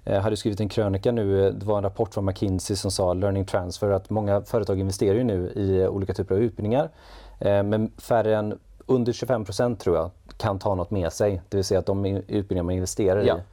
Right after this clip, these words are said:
Speaker 1: i in-, gör inte så mycket effekt för verksamheterna. Det här hade ju varit jätteintressant att göra på universitet och högskolor egentligen. För vad vi säkerställer är att vi bygger våra program utefter kundens önskemål.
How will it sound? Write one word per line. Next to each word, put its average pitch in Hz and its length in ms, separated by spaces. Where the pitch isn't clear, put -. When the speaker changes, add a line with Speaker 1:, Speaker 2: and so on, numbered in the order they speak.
Speaker 1:
i 107 80
in-, 101 220
gör 107 140
inte 104 120
så - 60
mycket 95 180
effekt - 220
för 95 60
verksamheterna. 92 520
Det 92 80
här 101 120
hade 117 120
ju 135 60
varit 117 160
jätteintressant 104 840
att 95 140
göra 90 240
på 87 320
universitet 95 480
och 90 80
högskolor 98 400
egentligen. 85 460
För 104 100
vad 101 160
vi 117 180
säkerställer 95 640
är 92 80
att 82 120
vi 95 80
bygger 107 340
våra 127 200
program 87 400
utefter - 300
kundens 92 380
önskemål. 98 520